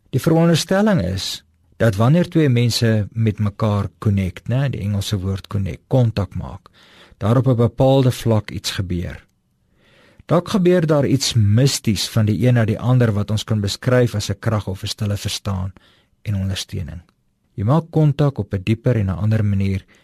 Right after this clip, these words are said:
wat die ander se hart en siel genees en van sy diepste wonde heel maak. Die connect, kom ek verduidelik dit, is dalk wanneer jy as 'n geliefde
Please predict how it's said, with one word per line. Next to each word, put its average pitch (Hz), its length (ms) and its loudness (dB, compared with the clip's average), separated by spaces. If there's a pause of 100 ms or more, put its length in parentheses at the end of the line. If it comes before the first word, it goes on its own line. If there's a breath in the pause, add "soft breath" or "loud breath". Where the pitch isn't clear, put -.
(400 soft breath)
wat 95 120 -4
die 98 120 -6
ander 151 240 2
se - 120 -2
hart 107 300 0
en 107 100 0
siel 120 280 -2
genees 101 580 -4
en 98 120 -6
van 95 180 -6
sy - 180 -8
diepste 98 400 -4
wonde 90 300 -4
heel 92 320 -6
maak. 90 420 -14 (600)
Die 156 140 0
connect, 104 640 0
kom 104 180 -2
ek 127 120 -2
verduidelik 95 540 -2
dit, - 320 -16 (360)
is 123 200 -2
dalk 151 300 2
wanneer 113 340 2
jy 101 320 0
as 95 200 -2
'n 107 60 0
geliefde 95 800 -2